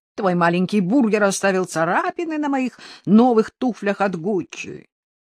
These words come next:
Нет нужды говорить, что хозяин дал мне пинка. Впрочем, удовольствие впиться зубами в мягкую кожу чужой обуви того стоило.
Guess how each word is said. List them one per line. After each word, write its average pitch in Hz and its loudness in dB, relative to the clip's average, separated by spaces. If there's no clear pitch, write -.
Нет 180 -4
нужды 147 -6
говорить, 147 -8
что - -10
хозяин 147 -6
дал 165 -2
мне 151 -6
пинка. 160 -6
Впрочем, - -8
удовольствие 156 0
впиться - -8
зубами 151 -4
в 143 -10
мягкую 165 -4
кожу 143 -8
чужой 147 -6
обуви 139 -8
того 85 -14
стоило. - -16